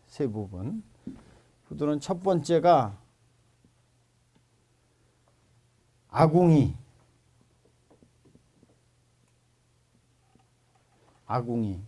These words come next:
불을 떼는 부분이에요. 아궁이 부분. 불을 떼는 부분. 이게 보일러가 될 수도 있어요.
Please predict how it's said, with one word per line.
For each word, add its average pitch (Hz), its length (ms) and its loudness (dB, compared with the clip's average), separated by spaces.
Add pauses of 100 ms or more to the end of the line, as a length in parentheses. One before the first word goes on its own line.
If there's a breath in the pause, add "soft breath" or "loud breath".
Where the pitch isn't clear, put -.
불을 175 460 0
떼는 226 400 0
부분이에요. 107 600 -6 (160)
아궁이 113 500 -6
부분. 90 380 -14 (1000 soft breath)
불을 123 300 -8
떼는 170 340 0
부분. 95 340 -10 (520 soft breath)
이게 156 260 2
보일러가 170 760 4
될 120 180 -2
수도 147 260 -10
있어요. 95 560 -6